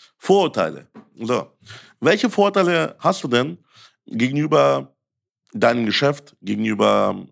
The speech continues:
sozialen Medien, gegenüber allem, was du da draußen siehst? So, die bestimmen nämlich,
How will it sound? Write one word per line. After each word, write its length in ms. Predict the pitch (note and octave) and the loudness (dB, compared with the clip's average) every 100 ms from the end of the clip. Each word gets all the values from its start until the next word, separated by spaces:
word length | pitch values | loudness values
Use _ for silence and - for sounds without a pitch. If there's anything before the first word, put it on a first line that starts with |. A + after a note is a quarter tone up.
| _ | _
sozialen 440 | - A#2 - E3+ D#3 | -16 -8 0 0 0
Medien, 520 | C#3+ B2+ B2 B2 B2 _ _ _ _ | -2 -2 -4 -6 -14 _ _ _ _
gegenüber 560 | - A#2+ B2+ B2 A#2 - | -2 0 2 2 2 2
allem, 260 | C3 D3+ C3+ | 0 2 -2
was 160 | B2 | -2
du 300 | - C3 B2 | -2 -2 -2
da 100 | A2 | -4
draußen 440 | G#2+ A#2+ B2+ B2 G#2 | 0 0 0 -2 -2
siehst? 420 | A2 A2+ A2+ - | -2 -2 -6 -12
So, 280 | G2 A2+ G2+ | -2 0 -2
die 200 | G2 C3 | -2 -2
bestimmen 320 | F#3+ - D#3 | -2 -2 -2
nämlich, 440 | D3 C#3+ C#3+ - | 0 -2 -2 -6